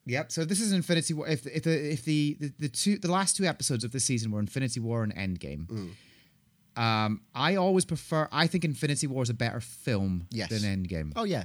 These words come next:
Speaker 2: me too.
Speaker 1: And I thought part one of this, uh, two-parter was much better than the finale.
Speaker 2: Interesting.
Speaker 1: I think I, I, I, I'm not saying it was bad. I'm not, I'm not saying it was a bad episode.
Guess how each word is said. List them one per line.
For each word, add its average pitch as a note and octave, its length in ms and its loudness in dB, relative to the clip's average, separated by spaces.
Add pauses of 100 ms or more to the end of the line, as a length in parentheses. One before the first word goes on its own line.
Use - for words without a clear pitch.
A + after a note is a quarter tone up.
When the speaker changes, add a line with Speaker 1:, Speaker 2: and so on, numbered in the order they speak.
Speaker 2:
me B2+ 120 -2
too. G#2 200 -6 (600)
Speaker 1:
And A2+ 140 0
I A#2 120 2
thought A#2 340 -2 (100)
part B2+ 320 -4
one A#2+ 260 0
of A2+ 120 0
this, - 420 -4 (160)
uh, G2+ 240 -4
two-parter F#2 680 -4 (180)
was F#2+ 240 -4
much G2+ 340 -2
better E2+ 340 -4 (100)
than F2 300 -4
the F2 240 -2
finale. D#2+ 520 -6 (760)
Speaker 2:
Interesting. C3 380 2
Speaker 1:
I - 40 2
think D#3+ 300 0 (360)
I, C3+ 180 4
I, C#3+ 100 0 (380)
I, C#3 160 -4
I'm D#3 80 0
not F3 160 2
saying F#3+ 180 4
it D#3 120 2
was C#3 200 0 (300)
bad. C3 420 2 (180)
I'm B2+ 200 0
not, C#3 200 2
I'm C3+ 120 -2
not C3 120 0
saying C3+ 260 2
it A#2+ 120 0
was A#2 120 -2
a G#2+ 40 -4
bad A2+ 240 2
episode. G#2+ 540 -4